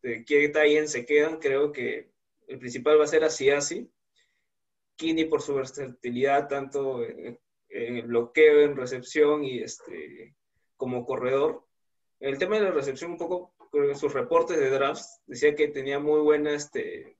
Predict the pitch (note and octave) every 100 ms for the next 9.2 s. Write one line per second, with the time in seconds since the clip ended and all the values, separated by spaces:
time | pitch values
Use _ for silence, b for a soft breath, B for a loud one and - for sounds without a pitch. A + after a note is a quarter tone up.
0 | _ C#3+ C#3 C#3+ - A#2 A#2 A#2+ A#2+ C#3+
1 | D3 D3 A#2 A2+ B2+ B2+ - A#2 A2 A#2
2 | B2 A3 - - _ _ _ - C3+ C3
3 | - C#3 C3 C3 A#2 A#2 - G#2 A#2 A#2
4 | B2 A#2+ A#2 - _ _ _ _ _ _
5 | - - _ - - _ - C3 C3 D#3
6 | F3+ E3 F#3 D#3 D#3+ E3 E3 - C#3+ C#3+
7 | C3+ D3 D3+ D3+ - E3+ D3+ C3+ B2+ -
8 | D3+ D3 D3+ D#3 B2+ B2 C#3 C#3+ C#3 B2
9 | A#2